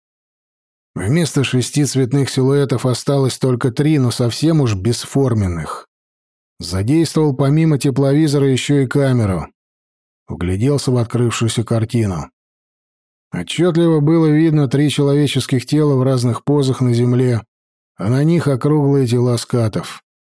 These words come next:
"Бой закончен, все, уверен, убиты", — сказал грустно я. "Как мы с Серёгой и говорили, твари слишком быстры, мы не могли успеть". Серёга, Борис и Степан столпились вокруг меня, тоже уставившись на небольшой экран.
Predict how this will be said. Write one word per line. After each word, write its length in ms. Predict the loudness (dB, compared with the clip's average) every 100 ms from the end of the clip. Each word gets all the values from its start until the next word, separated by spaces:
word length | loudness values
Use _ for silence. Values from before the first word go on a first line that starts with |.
| _ _ _ _
"Бой 340 | -6 0 2
закончен, 680 | 2 0 2 2 2 0 -2
все, 320 | -4 -4 0 2
уверен, 460 | 2 2 2 2
убиты", — 540 | 2 2 2 0 -2 -6 -12 -18
сказал 460 | -10 -4 -2 0 0
грустно 400 | 0 0 0 0
я. 460 | 0 0 -2 -6 -12
"Как 280 | -4 -2 0
мы 160 | 0 -2
с 60 |
Серёгой 480 | -2 0 0 2 0
и 40 | 0
говорили, 600 | 0 0 2 2 2 -2
твари 480 | -2 0 2 0
слишком 520 | 0 0 0 0 0 0
быстры, 580 | -2 -2 -2 0 -2 -8 _ -6
мы 220 | -2 2
не 120 | 2
могли 340 | 2 2 2
успеть". 560 | 0 -2 -2 -4 -4 -10 _ _ _ _ _ _ _ _ _ _
Серёга, 560 | -12 -10 -4 0 0 0
Борис 380 | 0 0 0 -4
и 40 |
Степан 460 | -6 -4 -2 0 0
столпились 640 | -2 -2 0 0 0 0
вокруг 360 | -2 0 -2 0
меня, 360 | 0 2 0
тоже 360 | 0 0 2 0
уставившись 720 | 0 -2 0 0 0 -4 -2
на 60 | 0
небольшой 580 | 0 0 -2 0 0
экран. 440 | 0 0 0 -2